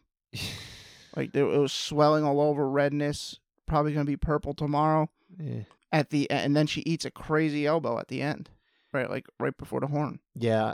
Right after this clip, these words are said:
Speaker 1: <sighs> it's, I don't know why this is a round for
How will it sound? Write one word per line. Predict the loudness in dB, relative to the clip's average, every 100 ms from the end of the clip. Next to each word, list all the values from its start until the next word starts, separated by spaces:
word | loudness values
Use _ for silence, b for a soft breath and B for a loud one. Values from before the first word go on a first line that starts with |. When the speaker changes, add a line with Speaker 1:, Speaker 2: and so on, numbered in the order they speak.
| -4
Speaker 1:
<sighs> | -8 -8 -18 _ _
it's, | -4 -4 -10 -16 _ _ 0
I | 4
don't | 4
know | 6
why | 4 4 2 4 4 4 0 -2
this | -2 -2
is | -2
a | -2
round | 0 0 0 -2 -4
for | -4 -2 -4